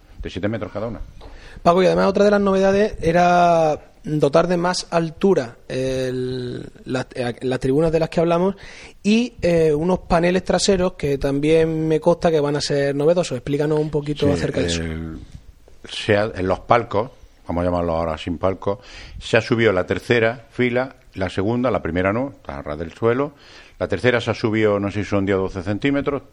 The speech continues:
Speaker 1: tipo cine, para que se vea. La verdad es que el año pasado se hizo, y bueno, todas las cosas hay que cambiarlas cuando se vayan viendo los, los pequeños fallos que, que se tenían.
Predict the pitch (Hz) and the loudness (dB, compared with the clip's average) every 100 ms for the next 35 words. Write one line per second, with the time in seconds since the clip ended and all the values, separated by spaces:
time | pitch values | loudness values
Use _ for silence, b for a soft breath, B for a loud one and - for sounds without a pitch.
0 | - 120 101 - 85 80 80 78 80 87 | -6 -4 -4 -4 -6 -4 -6 -6 -4 -2
1 | 87 76 78 76 80 87 92 90 92 87 | -2 -2 -6 -8 -4 -4 -2 -2 -2 -2
2 | 92 85 95 92 123 - B B 87 92 | -2 -2 -4 -2 -6 -6 B B -4 -2
3 | 95 87 85 - 78 - 80 82 78 73 | 0 -2 -2 -6 -8 -6 -6 -6 -6 -6
4 | 82 95 107 104 87 78 76 73 73 71 | -4 -4 -4 -6 -4 -6 -6 -8 -8 -8
5 | 71 73 71 69 B B B B - - | -8 -6 -8 -10 B B B B -4 0
6 | 87 98 95 87 - 87 82 80 - 82 | 0 2 0 -2 0 -2 0 -4 -4 -4
7 | 76 71 69 71 71 - 85 - 82 78 | -2 -6 -8 -10 -12 -8 -8 -4 -4 -4
8 | 73 67 | -6 -8